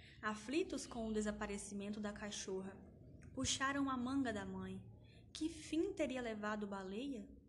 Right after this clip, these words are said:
Sim, a Vitória levantou o braço num gesto mole e indicou vagamente dois pontos cardeais com o canudo do cachimbo. Os pequenos insistiram.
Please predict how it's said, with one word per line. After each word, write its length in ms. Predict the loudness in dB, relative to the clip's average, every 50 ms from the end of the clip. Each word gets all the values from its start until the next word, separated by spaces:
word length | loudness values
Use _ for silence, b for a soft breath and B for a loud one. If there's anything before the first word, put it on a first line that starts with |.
| -20 -20 B B B B B
Sim, 260 | -6 -2 0 0 0
a 60 | 0
Vitória 400 | 0 -2 -2 -2 0 0 0 0
levantou 540 | -2 -2 -2 0 -2 -2 0 0 0 0 0
o 60 | 0
braço 460 | 0 2 2 2 2 0 -2 -4 -4
num 240 | -2 -2 -2 -2 -4
gesto 440 | -4 -2 -2 -2 -4 -6 -8 -6 -4
mole 420 | -4 -2 -2 -2 -2 -2 -4 -6 B B B B B 0
e 60 | 2
indicou 500 | 4 4 4 4 2 2 2 4 4 4
vagamente 720 | 4 4 2 2 2 2 0 0 0 0 0 -2 -2 B B B B B B
dois 360 | 0 2 2 2 2 0 -2
pontos 440 | -4 -4 -2 -2 0 0 -2 -4 -4
cardeais 680 | -2 -2 0 0 2 0 0 0 -2 -2 -4 -6 -6 -6
com 180 | -4 -4 -4
o 60 | -4
canudo 420 | -2 -2 -2 0 0 0 0 0 0
do 100 | -2 -2
cachimbo. 640 | -2 -4 -4 -2 0 0 0 -2 -4 -6 -8 -10 -12 -14 -16 -16 -16 -16 -16 -18 -16 -16 -16 -14 -10 -6 -6
Os 140 | -6 -2
pequenos 500 | 0 -2 -2 0 -2 -2 -2 -2 -2 0
insistiram. 720 | 0 -2 -2 -2 -4 -6 -4 -4 -4 -4 -4 -6 -6 -6 -8